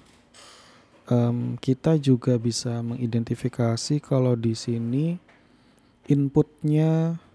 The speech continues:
ada satu, kemudian, eh, state-nya ada dua, yaitu X satu dan X dua, kemudian Y-nya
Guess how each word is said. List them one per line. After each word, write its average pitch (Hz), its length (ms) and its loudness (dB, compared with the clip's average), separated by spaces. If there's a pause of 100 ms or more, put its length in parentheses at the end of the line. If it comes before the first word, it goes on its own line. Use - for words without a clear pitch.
(1160)
ada 120 320 2
satu, 127 540 -2 (880)
kemudian, 139 1040 6 (1800)
eh, 131 140 8
state-nya 151 720 6
ada 123 180 2
dua, 113 480 2
yaitu 123 240 0
X 123 160 -2
satu 127 80 4
dan 117 140 -2
X - 100 -6
dua, 120 400 2
kemudian 135 320 2
Y-nya 120 640 4